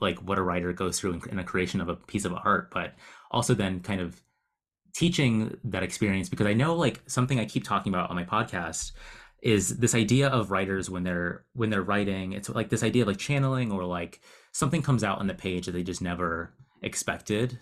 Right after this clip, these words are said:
to come, or, like, they don't really know why it's there or why a character said something. I'm wondering, like, how you kind of translate those experiences into, like, craft and, and kind of letting those two things play at the same time.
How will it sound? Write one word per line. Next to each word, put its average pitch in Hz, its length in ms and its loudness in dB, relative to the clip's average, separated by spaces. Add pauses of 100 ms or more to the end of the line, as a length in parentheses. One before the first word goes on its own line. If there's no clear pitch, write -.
to - 100 -4
come, 101 380 0
or, 101 160 2
like, 90 180 0
they 98 80 -2
don't 101 140 0
really 98 160 -4
know 92 200 -2
why 87 200 -4
it's 90 200 -8
there 92 360 0
or 92 120 -4
why 90 200 0
a 87 60 -4
character 90 360 -8
said 131 240 -2
something. 117 520 0
I'm 135 140 6
wondering, 147 320 4
like, 127 160 2
how 120 120 -4
you 117 160 2
kind 110 160 -2
of 101 60 -6
translate 104 580 0
those 87 100 -10
experiences 95 640 -2
into, 92 220 -4
like, 85 220 -6
craft - 640 -4
and, 98 280 -4 (480)
and 95 260 -2
kind 101 160 -2
of 92 80 -4
letting 98 200 -2
those 90 180 -6
two 101 120 0
things 90 220 -6
play 92 220 -2
at 85 60 -8
the - 60 -14
same 90 180 -8
time. 90 400 -8